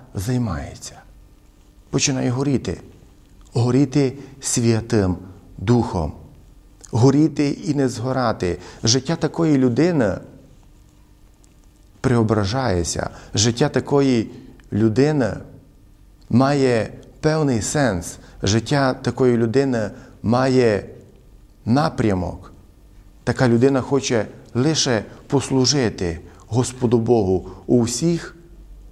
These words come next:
своїх ділах, прославити єдиного і святого, і святого Господа. Молитва —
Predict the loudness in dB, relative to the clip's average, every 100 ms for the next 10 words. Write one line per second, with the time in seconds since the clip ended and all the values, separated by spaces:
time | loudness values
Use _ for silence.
0 | -16 -6 2 4 4 4 0 -8 -20 -20
1 | -8 0 2 2 0 -2 -12 -12 -2 -2
2 | 0 2 2 2 -2 -2 -4 -6 -20 -10
3 | -4 0 2 0 -2 -6 -4 -2 -2 0
4 | 0 -2 -10 -20 -20 _ -20 -20 -8 -6
5 | -2 -2 0 0 0 0 0 -2 -4 -4
6 | -4 -8 -14 -16 -16 -16 -16 -16 -18 -20
7 | -20 -18 -18 -18 -18 -20 -20 -20 -20 -20
8 | -20 -20 -20 -20 -14 0 2 4 2 2
9 | 2 2